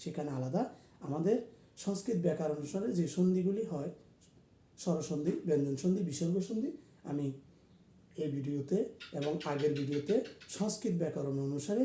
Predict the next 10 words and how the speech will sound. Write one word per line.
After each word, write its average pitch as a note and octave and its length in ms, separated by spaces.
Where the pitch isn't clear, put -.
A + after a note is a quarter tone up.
ব্যঞ্জন C#3 360
সন্ধিগুলি C#3+ 420
আলোচনা C3 400
করলাম। - 220
দেখো, E3 160
লাস্ট F3+ 220
ব্যঞ্জন D#3 320
সন্ধির D#3+ 280
সূত্রটা, F3+ 400
উত B3+ 120